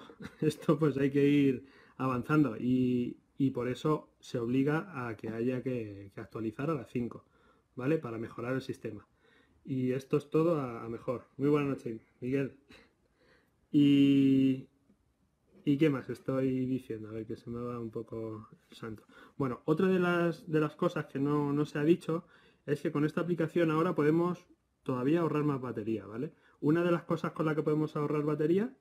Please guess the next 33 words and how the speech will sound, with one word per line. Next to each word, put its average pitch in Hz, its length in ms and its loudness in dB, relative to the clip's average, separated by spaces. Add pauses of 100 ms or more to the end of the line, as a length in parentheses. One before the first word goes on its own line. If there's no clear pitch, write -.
(160)
es 135 160 -4
con 123 300 -6
esto. - 240 -12 (880)
Subimos 196 680 2 (760)
y 139 60 0
nos 139 140 0
aparece 147 360 2
en 175 60 0
el 180 60 4
menú 170 220 4
desplegable 165 680 2 (120)
algo 160 260 0
que 165 80 2
no 151 120 4
nos 151 160 0
apare-, 131 400 -4
aparecía 131 540 -2
antes. - 440 -8 (540)
Bueno, 139 220 0
Raúl, 139 300 4 (680)
eh, 147 760 4 (760)
¿veis 196 440 2
que 147 80 0
aquí 151 160 0
pone 151 600 2 (240)
pitido 165 360 4
encendido? 165 640 2 (1500)
Esto 185 320 2
lo 185 100 4
que 151 80 2
nos 135 220 0
da 196 240 2
es 240 280 4